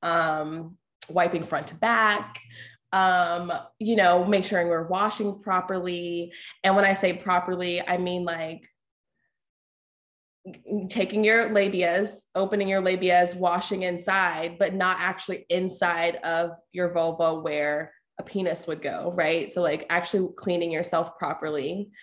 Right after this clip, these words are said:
Um, so, like, those are things that I feel like get, like, taken for granted almost, but, like, these things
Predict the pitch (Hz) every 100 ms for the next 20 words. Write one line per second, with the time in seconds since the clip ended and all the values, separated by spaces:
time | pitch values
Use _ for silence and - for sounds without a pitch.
0 | - - - _ - 185 180 165 160 160
1 | 160 170 180 - 226 202 202 208 220 233
2 | 196 190 190 180 180 180 170 156 156 -
3 | _ _ _ _ _ _ _ _ _ _
4 | _ _ 208 247 247 - 226 233 269 294
5 | 370 294 185 180 233 247 247 269 269 277
6 | 277 233 202 202 233 294 - 415 415